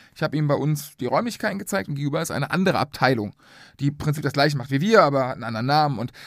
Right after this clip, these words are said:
da arbeitet ein Kumpel von mir. Und der Kumpel und ich, wir haben so den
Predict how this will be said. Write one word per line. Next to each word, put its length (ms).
da 80
arbeitet 300
ein 20
Kumpel 220
von 120
mir. 160
Und 120
der 80
Kumpel 240
und 60
ich, 100
wir 80
haben 120
so 80
den 340